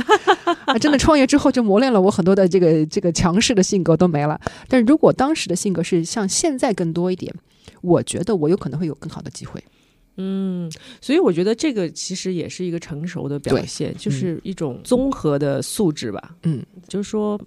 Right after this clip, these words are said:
Speaker 2: 嗯，人的成长啊，嗯，我突然很有感觉是说，我觉得我小时候想有一点你的性格，但是反过来说，你小时候可能想有一点我的性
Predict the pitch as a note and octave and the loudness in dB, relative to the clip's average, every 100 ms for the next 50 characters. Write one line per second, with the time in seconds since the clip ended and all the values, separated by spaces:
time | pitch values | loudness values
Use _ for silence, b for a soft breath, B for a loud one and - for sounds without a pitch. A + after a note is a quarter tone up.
0 | - E3+ E3 D3+ D#3 D3+ A3 B3+ - D3 | -8 -6 -6 -6 -2 0 0 -2 -2 -4
1 | F3+ A3 - - - - b b b _ | -2 -2 -4 -6 -16 -18 b b b _
2 | _ - D#3+ D3+ C#3 D3+ A#3+ A3+ A#3 A3+ | _ -6 -4 -4 -6 -2 0 2 2 0
3 | C3 G2+ - C3+ - G3 A3+ A3+ A3+ b | -4 -4 -6 -6 -6 -8 -8 -10 -12 b
4 | D3+ E3+ F3 C4 B3 - - F3 F#3 - | -4 -2 0 2 2 0 -6 -4 -6 -6
5 | D#3 E3 D3 D3 E3 D#3 - - D#3+ F3 | -4 -4 -4 -4 -6 -6 -12 -12 -14 -14
6 | - - - b b - B3+ B3+ G#3+ - | -20 -20 -20 b b -2 -2 0 -2 -2
7 | C#3+ G#3+ F3+ F3+ F3 G3 G#3 C#3+ F#3 E3 | -2 0 0 0 -2 -2 -2 -6 -4 -6
8 | - D3+ D3+ D3+ - - C#3+ E3 D#3 D3+ | -6 -10 -8 -10 -12 -12 -6 -4 -4 -4
9 | D#3 D3+ - C#3 - | -6 -6 -8 -14 -14